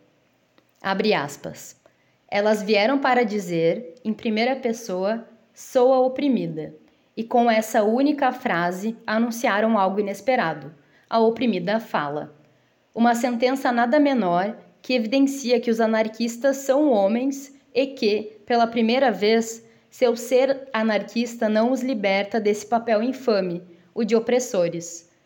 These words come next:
Assim, quando elas expressaram a emancipação em palavras, a humanidade deixou de ser uma desejada comunidade de iguais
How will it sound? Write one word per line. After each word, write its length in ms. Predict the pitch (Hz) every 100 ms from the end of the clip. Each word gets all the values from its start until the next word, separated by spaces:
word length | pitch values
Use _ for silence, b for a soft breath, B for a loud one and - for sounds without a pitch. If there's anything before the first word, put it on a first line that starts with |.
| b b b
Assim, 640 | 208 202 - 226 226 269 277
quando 260 | - 220 220
elas 280 | 208 220
expressaram 800 | 208 - 233 220 - 208 214 208
a 80 | 190
emancipação 680 | 226 285 285 - 220 220 196
em 120 | 170
palavras, 840 | 165 156 170 202 196 175 170 - b b b
a 140 | 196 214
humanidade 920 | 269 311 302 269 196 185 180 190 214
deixou 560 | 196 226 226 247 254
de 80 | 247
ser 240 | - 233 226
uma 160 | 220
desejada 720 | 202 208 208 202 208 214 285
comunidade 720 | 285 240 240 226 185 175 190 226
de 120 | 214
iguais 640 | 180 170 160 208 - -